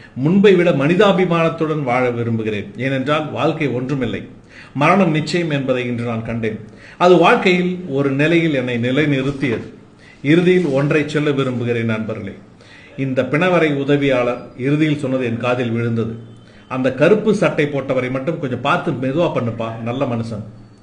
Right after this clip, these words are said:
இறந்த பின்பும் இங்கு வாழ்வது சிலர் மட்டுமே. எனவே என் சகோதர சகோதரிகளே, பணிவாக இருங்கள், அன்பாக இருங்கள், மன்னித்து பழகுங்கள். வாழ்த்துக்கள் நண்பர்களே, புரிந்தால் வாழ்க்கை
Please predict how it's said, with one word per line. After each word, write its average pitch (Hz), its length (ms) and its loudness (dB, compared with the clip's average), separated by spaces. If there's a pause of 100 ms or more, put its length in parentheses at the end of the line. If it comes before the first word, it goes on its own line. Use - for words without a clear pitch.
(500)
இறந்த 147 480 2
பின்பும் 151 480 0
இங்கு 120 280 -4
வாழ்வது 127 580 0
சிலர் 123 460 -4
மட்டுமே. 110 480 -6 (680)
எனவே 135 280 2
என் 147 140 0
சகோதர 143 360 0
சகோதரிகளே, 135 460 0 (260)
பணிவாக 143 440 0
இருங்கள், 120 360 -4 (120)
அன்பாக 131 480 0
இருங்கள், 117 340 -4
மன்னித்து 151 440 -2
பழகுங்கள். 117 460 -4 (540)
வாழ்த்துக்கள் 147 420 2
நண்பர்களே, 110 480 -4
புரிந்தால் 127 420 -2
வாழ்க்கை 110 460 -6